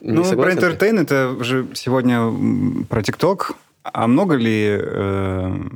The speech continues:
Speaker 1: эстонских, э, тиктокеров?
Speaker 2: Есть, э,
Speaker 1: Я видел,
Speaker 2: как
Speaker 1: конечно, я
Speaker 2: минимум
Speaker 1: под-
Speaker 2: парочку, но они, ну, три, я бы сказал, три-четыре есть таких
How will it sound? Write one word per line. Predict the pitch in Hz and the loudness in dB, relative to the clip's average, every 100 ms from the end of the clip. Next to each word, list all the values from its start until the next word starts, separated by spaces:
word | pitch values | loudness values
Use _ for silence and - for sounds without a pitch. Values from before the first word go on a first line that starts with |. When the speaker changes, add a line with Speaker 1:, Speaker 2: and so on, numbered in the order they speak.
| - - _ | -16 -20 _
Speaker 1:
эстонских, | 101 - 104 95 95 - 101 - | -8 -6 -4 -4 -6 -12 -14 -8
э, | 101 98 | -6 -4
тиктокеров? | - - 98 98 95 98 _ _ _ - | -6 -4 -6 -4 -8 -10 _ _ _ -4
Speaker 2:
Есть, | 113 117 113 - - 113 | 2 2 2 -4 -6 0
э, | 107 104 104 104 107 | 2 2 2 2 2
Speaker 1:
Я | |
видел, | 131 196 | 2 2
Speaker 2:
как | 143 | 2
Speaker 1:
конечно, | 113 110 107 | 0 0 0
я | 104 | 0
Speaker 2:
минимум | 120 117 110 | 2 2 0
Speaker 1:
под- | 104 | 0
Speaker 2:
парочку, | 120 151 143 - | -2 -2 -4 -2
но | 101 101 | 0 0
они, | 107 117 - _ - - | 0 -2 -8 _ -18 -6
ну, | 127 107 92 - _ | -2 -2 -4 -10 _
три, | - 113 120 - | -6 -2 -2 0
я | 110 | 0
бы | 113 | 0
сказал, | - 113 | 0 -2
три-четыре | 98 117 113 - - 117 104 | 0 -2 -2 -6 -2 0 2
есть | 98 92 - - - | 2 0 -6 -18 -10
таких | - 101 95 - | -2 -2 -2 -10